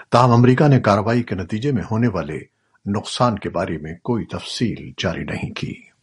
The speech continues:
امریکی وزیر دفاع لائیڈ آسٹن نے ایک بیان میں کہا ہے کہ یہ حملے عراق اور شام میں امریکی فوجی اہلکاروں پر ایرانی حمایت یافتہ گروہوں کی جانب سے حملوں کے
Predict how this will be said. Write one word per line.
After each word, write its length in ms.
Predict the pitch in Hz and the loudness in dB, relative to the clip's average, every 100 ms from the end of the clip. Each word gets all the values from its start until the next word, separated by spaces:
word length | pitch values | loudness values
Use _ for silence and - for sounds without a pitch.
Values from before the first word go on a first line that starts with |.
| _ _ _ _ - - - - - | _ _ _ _ -20 -20 -20 -20 2
امریکی 400 | 120 139 151 175 | 6 6 6 4
وزیر 240 | 135 127 123 | 6 6 4
دفاع 380 | 127 - 101 78 | 2 2 0 2
لائیڈ 400 | 85 117 160 - - | 0 -2 -2 -8 -2
آسٹن 640 | 123 - - 160 98 69 | -2 -2 -8 -4 -4 -6
نے 80 | 73 | -10
ایک 260 | 69 73 - | -12 -12 -2
بیان 240 | 107 104 | 0 2
میں 100 | 90 | 0
کہا 240 | 95 113 107 | 2 2 2
ہے 120 | 131 | -2
کہ 160 | - | -6
یہ 160 | 82 85 | -8 -8
حملے 320 | - 104 113 120 _ _ _ _ - 104 | -6 -4 -2 -4 _ _ _ _ -8 2
عراق 320 | 113 113 - - | 4 4 0 -14
اور 140 | 95 | -16
شام 460 | - - 117 90 73 | -14 -4 -4 -4 -8
میں 160 | 76 - _ | -14 -18 _
امریکی 480 | 110 110 110 98 98 | -10 -6 -8 -8 -8
فوجی 340 | - 92 90 90 | -4 -6 -6 -6
اہلکاروں 460 | 85 - 95 131 | -8 -2 0 2
پر 160 | 127 110 - _ _ _ _ | 0 -2 -6 _ _ _ _
ایرانی 480 | 110 110 120 127 135 | -4 2 4 4 2
حمایت 420 | - 101 101 87 - | -2 -2 0 -2 -2
یافتہ 360 | 107 107 - | -2 -2 -2
گروہوں 400 | 110 69 95 131 | -6 -4 -4 -4
کی 140 | 120 87 | -4 -4
جانب 340 | 85 90 98 | -4 -4 -6
سے 260 | - - 135 - _ _ _ 104 | -6 -8 -8 -12 _ _ _ -4
حملوں 340 | 110 104 101 | -2 -2 -4
کے 240 | - 76 | -4 -8